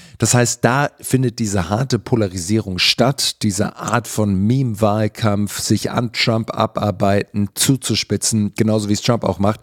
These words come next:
Und das ist, glaub ich, auch, was der Kollege gesagt hat. Das ist das, was medial im Moment zumindest gut funktioniert.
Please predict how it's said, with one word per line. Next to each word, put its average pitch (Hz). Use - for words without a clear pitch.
Und 98
das 104
ist, -
glaub 104
ich, 107
auch, 92
was 104
der 98
Kollege 98
gesagt 95
hat. 87
Das 110
ist 113
das, 110
was 95
medial 98
im 110
Moment 101
zumindest 98
gut 117
funktioniert. 107